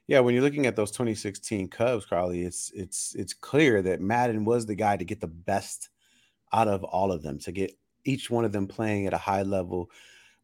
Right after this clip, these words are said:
regardless if it was some antics or a pat on the backs, kick, kicking, kicking the butts.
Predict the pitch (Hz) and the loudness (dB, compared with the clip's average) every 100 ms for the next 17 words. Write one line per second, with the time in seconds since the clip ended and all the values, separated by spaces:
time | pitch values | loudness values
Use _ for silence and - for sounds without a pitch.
0 | - 110 107 107 110 - 98 98 92 95 | -6 -2 4 4 2 -2 -4 -2 -2 -4
1 | 87 139 139 131 123 107 98 - 113 110 | 2 2 4 4 2 2 -2 2 4 4
2 | 107 101 131 135 - 127 113 - - 131 | 4 4 4 4 2 2 2 -4 -2 0
3 | 120 113 110 _ 123 110 98 101 135 127 | 2 0 0 _ 0 2 2 6 4 4
4 | - | -6